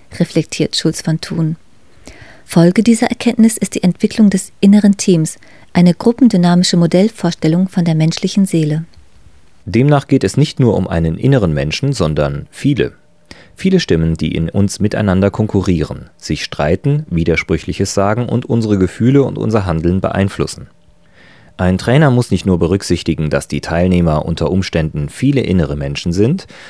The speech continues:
Speaker 2: sondern auch aufmerksam auf sein eigenes inneres Team schauen.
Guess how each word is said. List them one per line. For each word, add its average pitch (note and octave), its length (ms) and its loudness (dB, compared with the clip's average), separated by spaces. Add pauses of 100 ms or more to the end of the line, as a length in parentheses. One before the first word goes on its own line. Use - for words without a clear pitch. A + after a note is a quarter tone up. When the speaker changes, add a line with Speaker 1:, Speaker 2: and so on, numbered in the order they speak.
(140)
Speaker 2:
sondern A2+ 480 0
auch F2 320 -2
aufmerksam E2+ 760 -2
auf - 240 -4
sein F#2+ 260 -2
eigenes F#2+ 600 -2
inneres F#2+ 440 0
Team F2 260 -2
schauen. C2 420 -10